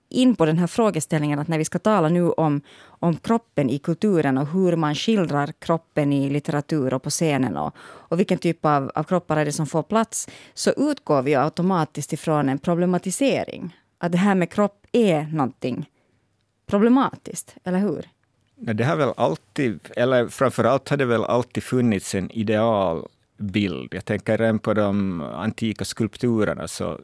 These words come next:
Speaker 2: så finns det ju nog, jag menar, männen ser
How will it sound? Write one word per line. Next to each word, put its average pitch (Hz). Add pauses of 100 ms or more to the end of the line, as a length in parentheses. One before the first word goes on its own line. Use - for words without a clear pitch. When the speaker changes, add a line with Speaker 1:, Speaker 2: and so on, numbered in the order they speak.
Speaker 2:
så -
finns -
det 95
ju 92
nog, 92 (600)
jag 98
menar, 82 (340)
männen 98
ser 101